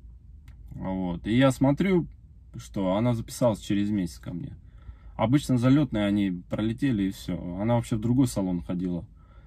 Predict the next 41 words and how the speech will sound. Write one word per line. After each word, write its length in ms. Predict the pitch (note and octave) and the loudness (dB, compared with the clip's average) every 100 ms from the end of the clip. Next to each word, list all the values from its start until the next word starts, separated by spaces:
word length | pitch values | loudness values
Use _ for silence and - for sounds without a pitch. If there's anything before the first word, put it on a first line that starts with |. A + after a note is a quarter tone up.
| - - | -20 -6
Нашего 520 | A2 A2+ - G2 F#2 | -2 -2 -2 -4 -4
же 120 | F#2 | -2
Митчелла, 500 | G#2 D#3 E3+ C3 B2 | 0 0 0 -2 0
но 120 | G#2 G2+ | 0 0
другой 320 | G#2 G2 F2+ | -2 -2 -2
салон, 300 | - F2 F2 | -6 -8 -8
там 140 | F2+ | -8
поближе 400 | F#2 F#2+ G2+ F#2 | -6 -2 -2 -4
к 60 | F2+ | -4
дому. 340 | F#2+ F2+ F2+ | -4 -4 -4
А 40 | G2 | -8
тут 200 | D3 C#3 | -8 -4
она 180 | C3 B2+ | -2 -2
опять 240 | - - | -4 -8
ко 100 | G2+ | -6
мне 160 | G2 F2 | -4 -6
записалась. 480 | F2 - - - - | -8 -12 -12 -10 -6
Ну, 100 | D3 | -4
приятно 440 | E3 D3+ G#2+ - | 0 2 2 -2
все 160 | - F#2 | -10 -8
равно. 320 | F2+ F2 E2 - - - - - - | -6 -6 -8 -12 -20 -20 -20 -12 -2
Ну, 120 | C#3 | 0
и 40 | |
сказала, 460 | A2 A2 G#2 A#2 G2+ | 0 -2 0 0 0
что 220 | - F#2 | -4 -8
был 320 | E2+ F#2 F2+ | -8 -6 -6
очень 360 | F2+ - F2+ E2+ | -8 -10 -12 -10
хороший 440 | - G2 F#2 - | -10 -8 -8 -8
массаж, 360 | F#2 F2 - - | -10 -10 -12 -8
ей 140 | F#2+ | -8
понравилось. 680 | F2 F#2 F2 E2+ E2+ E2+ - - - | -6 -6 -6 -8 -10 -14 -16 -20 -16
Вот. 260 | G#2+ F2+ | -12 -6
Так 140 | C#3+ D3 | -6 -2
что, 160 | C#3+ | 2
господа, 540 | C#3+ C#3+ - C#3+ C3 A2+ | 4 4 4 8 8 6
давайте 460 | G#2 C3 B2 A2+ | 4 4 4 2
вернемся 440 | A2+ A2+ A#2+ A#2+ C3 | 0 4 2 2 -2
к 60 | |
теме. 400 | - F#3 D3+ G#2+ | 2 4 6 4
То 140 | F#2 A#2 | 2 0
есть, 340 | G#2 - - | 0 -6 -18